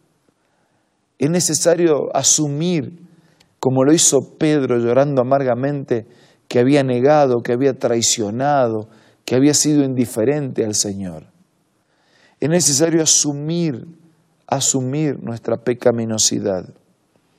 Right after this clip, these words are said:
Y mientras nosotros lo hacemos, el Señor reitera, "Yo mantengo mi pacto, mi espíritu está con ustedes, y mis palabras he puesto en tus labios.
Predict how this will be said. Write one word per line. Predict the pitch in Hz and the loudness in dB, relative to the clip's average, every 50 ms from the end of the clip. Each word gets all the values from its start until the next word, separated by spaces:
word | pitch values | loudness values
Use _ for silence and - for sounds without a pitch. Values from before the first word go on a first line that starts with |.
| _ _ _ _ _ _ _ - | _ _ _ _ _ _ _ 0
Y | 117 123 | 0 2
mientras | 131 131 127 127 127 127 117 107 | 2 2 0 0 0 0 0 0
nosotros | 110 120 117 110 - - - 151 156 - - 143 127 117 | -4 -6 -4 -2 -2 2 2 2 2 2 0 -4 -4 -2
lo | 113 117 | -2 -2
hacemos, | 117 110 - 139 139 139 139 131 123 - - - _ _ _ _ _ _ _ _ _ _ _ _ _ | -2 0 0 0 -2 -2 -4 -6 -8 -10 -14 -18 _ _ _ _ _ _ _ _ _ _ _ _ _
el | - 113 120 113 | 0 0 2 2
Señor | - - 117 110 113 127 131 123 113 110 | 0 -2 -2 -4 -2 -2 -2 0 0 0
reitera, | 113 107 104 101 - 113 107 101 98 95 92 - _ _ _ _ _ _ _ _ _ _ _ | -2 -2 -2 -4 -4 -4 -4 -4 -4 -8 -10 -14 _ _ _ _ _ _ _ _ _ _ _
"Yo | - 113 127 123 | 0 2 2 2
mantengo | 127 131 123 117 120 113 - - 135 135 139 135 127 123 | 2 2 0 0 -2 -4 -2 0 0 0 0 -2 -2 -2
mi | 113 113 107 | -2 -4 -6
pacto, | 98 - - 90 90 87 - _ _ - - - _ _ _ _ _ _ _ _ _ _ _ _ _ _ | -6 -6 -6 -6 -6 -8 -14 _ _ -20 -20 -20 _ _ _ _ _ _ _ _ _ _ _ _ _ _
mi | - 139 143 | -4 -2 -2
espíritu | 143 131 135 - - 165 175 160 160 - - 139 | -2 -2 -4 -4 -4 -2 -2 -2 -2 -4 -4 -6
está | 131 - - 135 - | -4 0 0 2 2
con | 127 127 120 | 2 0 0
ustedes, | 120 113 - - - - - - - - - - - - _ _ _ _ _ _ _ _ _ _ _ _ _ _ _ _ _ _ _ _ _ _ _ _ _ _ | -2 -6 -6 -6 -4 -4 -4 -4 -6 -6 -8 -8 -8 -12 _ _ _ _ _ _ _ _ _ _ _ _ _ _ _ _ _ _ _ _ _ _ _ _ _ _
y | - 131 | 0 0
mis | 143 147 139 | 0 0 -2
palabras | 120 - 139 135 147 165 175 180 175 170 160 160 160 - - - _ _ _ _ - | -2 -2 -2 0 0 0 0 2 2 2 2 2 0 -4 -10 -18 _ _ _ _ -2
he | 151 143 | -2 -2
puesto | - - 147 147 139 - - | 0 0 0 -2 0 0 -2
en | 147 135 | -2 -2
tus | 120 - 135 127 | -2 -2 -2 -2
labios. | 123 120 117 113 107 104 107 104 104 104 - - | 0 0 0 0 0 -4 -6 -8 -10 -12 -16 -18